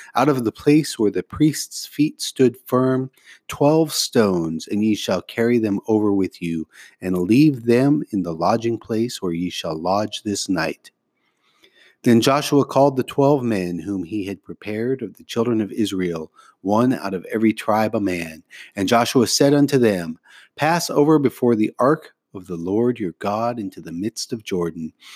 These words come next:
and take ye up every man of you a stone upon his shoulder,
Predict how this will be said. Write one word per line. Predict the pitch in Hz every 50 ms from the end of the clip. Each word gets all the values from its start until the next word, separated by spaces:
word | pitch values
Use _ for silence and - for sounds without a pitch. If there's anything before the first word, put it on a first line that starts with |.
| - - _
and | - 101 98
take | - 143 147 165 160 -
ye | 139 139 143 151 151 151 -
up | - 123 139 139 - - _
every | 107 113 120 127 123 120 123 127 123 -
man | 113 104 101 107 113 113 117 123 123
of | - 104 87 92
you | 92 101 104 95
a | 90
stone | 85 - - - - - 113 117 120 127 127 131 -
upon | - - - - 87 82
his | 80 87 87 -
shoulder, | - - - - 127 135 139 139 143 143 143 143 143